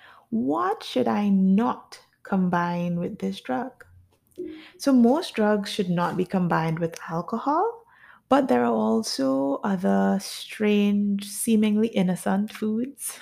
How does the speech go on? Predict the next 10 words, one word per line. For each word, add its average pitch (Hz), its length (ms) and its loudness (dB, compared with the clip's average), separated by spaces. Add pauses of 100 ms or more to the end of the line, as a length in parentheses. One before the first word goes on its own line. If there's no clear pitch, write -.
(260)
<laughs> - 280 -16
that 196 360 -2
totally 220 720 2
disrupt 196 720 -4
how 185 240 -4
some 175 360 -4
drugs 165 360 -6
work. - 380 -8 (680)
For 208 220 2
instance, 233 920 -2